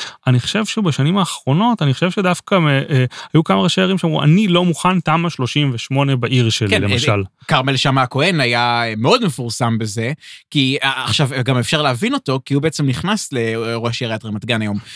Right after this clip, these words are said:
Speaker 2: הוא בעצם נכנס ל-, לעירייה שהייתה בגירעון לא נורמלי. ובעצם, כאילו,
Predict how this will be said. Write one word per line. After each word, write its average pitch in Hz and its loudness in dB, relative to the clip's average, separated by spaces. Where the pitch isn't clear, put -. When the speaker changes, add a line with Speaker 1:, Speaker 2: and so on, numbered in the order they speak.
Speaker 2:
הוא 160 0
בעצם 170 0
נכנס 214 -2
ל-, 131 0
לעירייה 147 -2
שהייתה 147 -2
בגירעון 156 0
לא 135 4
נורמלי. 139 2
ובעצם, 170 2
כאילו, 165 4